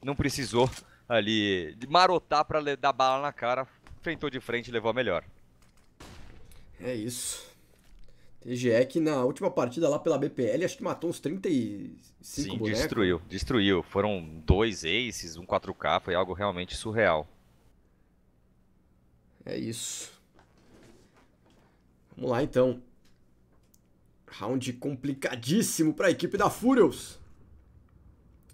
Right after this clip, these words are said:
Speaker 2: E a Bulldozer fazendo um, um holdzinho por enquanto, esperando um avanço.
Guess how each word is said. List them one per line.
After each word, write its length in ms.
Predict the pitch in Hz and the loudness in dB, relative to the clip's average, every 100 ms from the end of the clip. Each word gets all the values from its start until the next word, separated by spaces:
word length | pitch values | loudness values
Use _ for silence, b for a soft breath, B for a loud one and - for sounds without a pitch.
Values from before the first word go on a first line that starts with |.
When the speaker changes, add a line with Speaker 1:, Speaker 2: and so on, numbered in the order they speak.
| - | -20
Speaker 2:
E 80 | - | -14
a 40 | - | -10
Bulldozer 720 | 247 160 135 160 180 139 - _ _ - | -6 -2 2 4 6 4 4 _ _ -8
fazendo 380 | 139 135 165 | -4 2 2
um, 360 | 175 160 156 240 | 4 2 2 0
um 40 | |
holdzinho 560 | 151 190 175 147 160 180 | 4 4 4 0 2 2
por 100 | 185 | 2
enquanto, 320 | 151 - 180 | 0 2 0
esperando 400 | 190 - 202 190 | 0 4 6 6
um 60 | 190 | 6
avanço. 600 | 135 143 240 247 - | 2 8 8 8 0